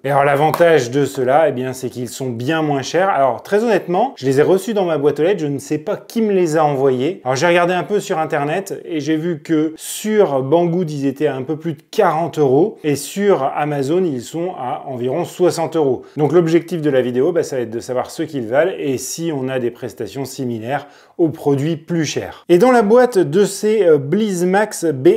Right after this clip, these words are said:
M C T deux, on retrouvait, eh bien, notre boîtier avec nos écouteurs dedans, on va y revenir tout à l'heure,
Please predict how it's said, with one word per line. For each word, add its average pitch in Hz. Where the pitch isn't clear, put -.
M 196
C -
T 190
deux, 147
on 190
retrouvait, 165
eh 127
bien, 123
notre 156
boîtier 160
avec 175
nos 156
écouteurs 135
dedans, 120
on -
va 107
y 107
revenir 107
tout 110
à 113
l'heure, 208